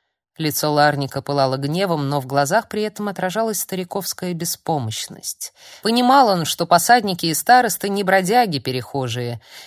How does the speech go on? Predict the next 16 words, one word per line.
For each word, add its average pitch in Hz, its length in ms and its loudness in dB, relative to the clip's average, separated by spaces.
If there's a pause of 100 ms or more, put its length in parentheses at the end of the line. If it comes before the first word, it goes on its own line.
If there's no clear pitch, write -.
их 247 180 2
в 208 60 -2
зашей 214 400 2
не 202 160 0
вытолкаешь, 156 840 -4
ибо 196 340 2
люди 180 540 -2
за 156 220 0
ними 147 300 -2
стояли, 123 600 -4
сотни 175 540 -2
людей, 123 500 -4 (280)
измученных 160 800 -4
страхом 143 720 0
и 131 180 -8
нищетой. 123 880 -8